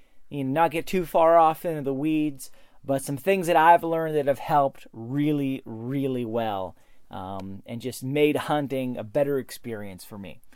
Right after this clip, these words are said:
All right, so let's jump into it. The early morning hunt. What do you eat? Say you're going deer hunting.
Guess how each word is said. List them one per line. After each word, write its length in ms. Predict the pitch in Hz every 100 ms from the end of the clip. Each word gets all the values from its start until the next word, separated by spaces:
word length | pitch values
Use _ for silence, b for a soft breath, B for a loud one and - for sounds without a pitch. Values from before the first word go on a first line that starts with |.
| b -
All 80 |
right, 180 | 185 -
so 120 | -
let's 200 | 165 175
jump 280 | - 180 160
into 380 | 165 147 - 131
it. 140 | 101 - b b b b b -
The 260 | 120 139 -
early 400 | 185 233 240 233
morning 520 | 214 185 196 190 185
hunt. 460 | 165 165 120 - -
What 500 | - 123 139 196 -
do 80 | 175
you 260 | 190 190 165
eat? 200 | 123 - -
Say 220 | - 165
you're 120 | 175
going 400 | 156 180 180 170
deer 240 | 156 147
hunting. 440 | 123 127 113 76